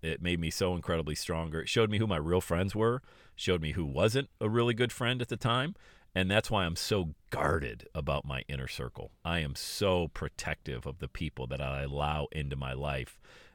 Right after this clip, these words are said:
and that taught me a really valuable lesson about that, you know? But here's the thing. You know, I use this on the podcast a lot.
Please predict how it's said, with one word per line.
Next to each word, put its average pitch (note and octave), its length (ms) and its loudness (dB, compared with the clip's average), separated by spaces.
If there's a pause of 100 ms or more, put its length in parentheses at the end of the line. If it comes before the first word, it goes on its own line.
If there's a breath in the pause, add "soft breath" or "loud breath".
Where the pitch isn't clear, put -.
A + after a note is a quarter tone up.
and D2+ 500 0
that F2+ 300 2
taught E2+ 240 2
me D2+ 80 -2
a D2 80 0
really E2 420 2
valuable C#2+ 480 -2
lesson C#2 320 -4
about B1 280 -6
that, A#1+ 240 -6 (340)
you D#2 100 0
know? D2 240 -2 (840 soft breath)
But A2 100 4
here's C3+ 220 6
the G2+ 80 0
thing. D2 320 -6 (420)
You C#2 60 -8
know, E2 80 -2
I E2+ 40 4
use A2+ 200 8
this G#2+ 180 0
on F2+ 140 0
the D#2 60 -4
podcast D#2 640 -2
a - 20 -4
lot. C2 240 -4